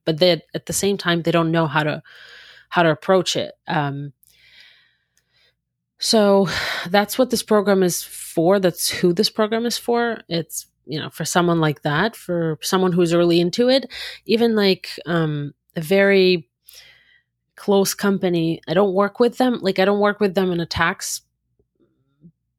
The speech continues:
from a tax pers-, pers-, perspective, but I am, I'm working with them on something, on another project. Um, they've been in business for seven years, and she said, you know, the first th-, in the first three years, even, like, three years into it,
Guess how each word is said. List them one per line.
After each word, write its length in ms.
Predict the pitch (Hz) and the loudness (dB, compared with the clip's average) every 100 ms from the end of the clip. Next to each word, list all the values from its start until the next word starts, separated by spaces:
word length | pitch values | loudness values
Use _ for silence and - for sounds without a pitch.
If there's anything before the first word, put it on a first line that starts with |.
| _ | _
from 140 | - 190 | -2 0
a 40 | |
tax 300 | 180 175 - | 0 -2 -4
pers-, 220 | - 202 | -12 -12
pers-, 280 | - 220 196 | -8 -4 -4
perspective, 640 | - - - 214 - 202 - | -6 -8 -2 -2 0 -2 0
but 220 | 185 175 - | 0 -2 -6
I 140 | - 180 | -4 0
am, 520 | 175 170 170 165 156 _ _ _ _ _ _ _ _ - - | 2 2 0 -2 -4 _ _ _ _ _ _ _ _ -18 -6
I'm 140 | 185 | 0
working 300 | 190 180 202 | 2 2 2
with 120 | 185 175 | 2 2
them 120 | 170 | 2
on 80 | 170 | 2
something, 360 | 180 165 139 | 0 -2 -2
on 100 | 175 | 0
another 260 | 170 165 165 | 2 2 0
project. 520 | - 165 170 285 - - - - - - - - - _ _ - | 0 0 0 -4 -8 -20 -20 -20 -20 -20 -20 -20 -20 _ _ -4
Um, 200 | 175 151 | -2 0
they've 160 | 208 | 0
been 140 | 208 311 | 2 2
in 100 | 240 | 4
business 280 | 214 208 - | 2 0 0
for 120 | 190 | -2
seven 320 | - 175 185 | 2 2 2
years, 500 | 175 160 170 220 - | 2 4 4 2 -2
and 300 | 165 165 156 | -2 0 0
she 140 | - | -2
said, 600 | 170 - 175 165 165 156 - | -4 -2 0 2 2 0 -6
you 120 | 165 | -4
know, 220 | 170 151 147 | -2 0 -2
the 100 | 165 | -2
first 340 | 254 285 - | 0 -2 -4
th-, 120 | 98 | -6
in 80 | 175 | -4
the 60 | 180 | 0
first 280 | 311 - | -2 -2
three 160 | 214 196 | 0 2
years, 440 | 247 233 165 - | 4 2 2 -2
even, 280 | - 202 196 | -4 0 0
like, 180 | 180 156 | 0 -2
three 200 | - 226 | 0 2
years 240 | 202 175 | 2 2
into 280 | 226 320 175 | -2 0 0
it, 200 | 151 - | 2 0